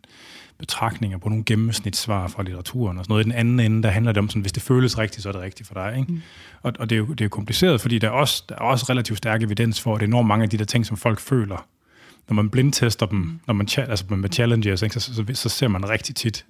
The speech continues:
Speaker 1: at, at, øh, hvad kan man sige, øh, sensitiviteten og specificiteten af, hvad folk føler, den er
Speaker 2: Mm.
Speaker 1: ofte
Speaker 2: Mm.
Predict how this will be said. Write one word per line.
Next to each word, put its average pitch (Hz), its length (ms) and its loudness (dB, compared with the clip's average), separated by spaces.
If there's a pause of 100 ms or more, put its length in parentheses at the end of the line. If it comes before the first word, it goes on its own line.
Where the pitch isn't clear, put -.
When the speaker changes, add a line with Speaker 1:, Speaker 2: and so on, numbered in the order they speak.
Speaker 1:
at, - 260 -6 (560)
at, 117 200 -2
øh, 95 160 -2
hvad 110 220 -4
kan 107 60 0
man 107 120 0
sige, 107 300 -2 (280)
øh, 101 220 -4
sensitiviteten 110 720 0
og 92 60 -2
specificiteten 104 640 -4
af, 101 80 0
hvad 92 80 -4
folk 107 240 0
føler, 107 320 -2
den 98 200 -4
er 104 120 -8
Speaker 2:
Mm. 110 60 -8
Speaker 1:
ofte 107 440 -6 (360)
Speaker 2:
Mm. 202 80 -8